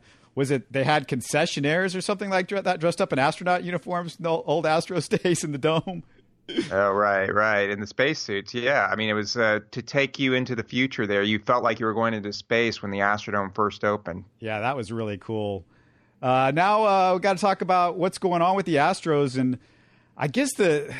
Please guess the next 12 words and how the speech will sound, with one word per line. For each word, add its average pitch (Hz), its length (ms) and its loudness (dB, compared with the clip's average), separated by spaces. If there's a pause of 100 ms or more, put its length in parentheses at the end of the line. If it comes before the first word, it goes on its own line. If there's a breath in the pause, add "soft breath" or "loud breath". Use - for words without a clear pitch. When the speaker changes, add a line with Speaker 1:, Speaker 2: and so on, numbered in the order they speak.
(180)
Speaker 1:
it 175 60 -2
was 170 120 -2
sort 262 280 0
of 233 100 2
big 156 220 2
news 147 320 2
that 139 260 -2
Martin 220 500 0
Maldonado 160 760 2
and 127 140 -4
Scott 165 480 0
Boras 147 680 -2